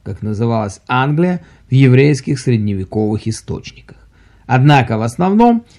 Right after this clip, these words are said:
еврейская эмиграция шла не из юго-западной Европы на северо-запад,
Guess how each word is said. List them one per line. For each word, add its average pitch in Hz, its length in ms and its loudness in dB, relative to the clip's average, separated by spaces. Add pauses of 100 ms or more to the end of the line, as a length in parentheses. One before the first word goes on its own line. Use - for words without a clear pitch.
(140)
еврейская 139 720 2
эмиграция 147 840 -2 (220)
шла 147 320 2
не 123 220 4
из 107 120 -2
юго-западной 107 920 0
Европы 107 380 -4
на 110 120 -2
северо-запад, 92 1000 -4